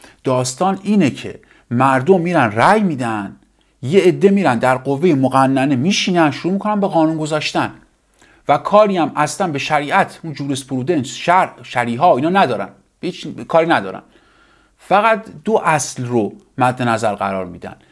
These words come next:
عدالت و آزادی. یعنی اون قوانینی که ما میذاریم نباید به قولی سلب آزادی از شهروندان کنه، نباید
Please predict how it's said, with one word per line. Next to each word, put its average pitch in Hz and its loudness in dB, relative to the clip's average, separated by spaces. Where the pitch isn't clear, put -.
عدالت 139 4
و 214 -2
آزادی. 151 -2
یعنی 139 0
اون 185 -2
قوانینی 156 4
که 143 -8
ما 139 -2
میذاریم 143 -2
نباید 139 2
به 123 -2
قولی 117 -4
سلب 127 -2
آزادی 123 0
از 117 -4
شهروندان 107 -2
کنه، 95 -10
نباید 131 2